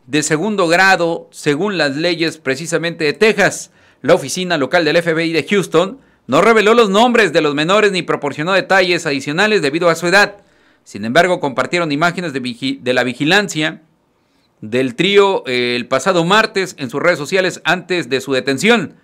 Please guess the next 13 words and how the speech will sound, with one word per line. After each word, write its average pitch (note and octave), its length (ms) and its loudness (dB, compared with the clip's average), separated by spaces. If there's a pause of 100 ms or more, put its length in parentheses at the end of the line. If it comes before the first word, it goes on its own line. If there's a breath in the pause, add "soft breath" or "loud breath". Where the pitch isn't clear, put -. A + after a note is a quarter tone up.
(380 soft breath)
Los E3 180 0
testigos E3+ 520 0
en C3+ 60 -2
el C3 80 -2
banco F3 280 0
indicaron E3 420 -2
a D3+ 40 -2
las C3 140 -2
autoridades C3+ 460 0
que - 80 -8
los C3 140 -4
presuntos E3+ 400 -6
ladrones C#3 520 0